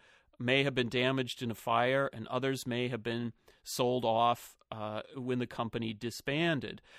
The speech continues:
But nonetheless, in the records that do exist, there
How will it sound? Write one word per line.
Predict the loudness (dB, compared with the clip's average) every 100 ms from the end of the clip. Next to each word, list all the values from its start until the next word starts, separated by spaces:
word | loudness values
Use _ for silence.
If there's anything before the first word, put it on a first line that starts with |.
| -20 2
But | 4
nonetheless, | 6 6 6 8 6 4
in | 0 2
the | 4
records | 4 4 2 2
that | -2 2
do | 2
exist, | 2 0 0 0 0 -12 -20 -20 -20 -4
there | 4 6 6